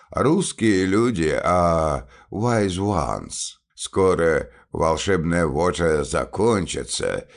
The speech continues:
и неизвестно, удастся ли раздобыть new. Со временем люди будут все реже вспоминать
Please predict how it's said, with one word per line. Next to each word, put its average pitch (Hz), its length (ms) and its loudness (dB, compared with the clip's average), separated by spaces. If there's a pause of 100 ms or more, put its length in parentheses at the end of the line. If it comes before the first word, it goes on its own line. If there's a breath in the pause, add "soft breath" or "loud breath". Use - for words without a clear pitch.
и 58 360 -4
неизвестно, 85 1080 -4 (120 soft breath)
удастся 113 680 0
ли 143 160 0
раздобыть 113 920 0
new. 143 920 -2 (640 soft breath)
Со 90 260 0
временем 90 840 0 (280 soft breath)
люди 123 560 2
будут 110 500 2
все 113 340 0
реже 98 640 2
вспоминать 82 920 -2